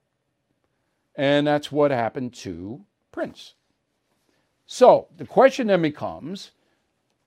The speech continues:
should he get the Congressional Gold Medal? Now, Amy Klobuchar, she says yes. Put, put the reason. Here's Amy's reason. "Like so many, I grew up with Prince's music. I was always proud to say he was from Minnesota.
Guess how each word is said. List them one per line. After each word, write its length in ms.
should 280
he 100
get 300
the 100
Congressional 540
Gold 260
Medal? 380
Now, 160
Amy 280
Klobuchar, 840
she 260
says 360
yes. 520
Put, 340
put 140
the 80
reason. 440
Here's 260
Amy's 360
reason. 300
"Like 160
so 160
many, 240
I 100
grew 200
up 100
with 120
Prince's 360
music. 460
I 100
was 160
always 260
proud 280
to 60
say 280
he 120
was 180
from 340
Minnesota. 480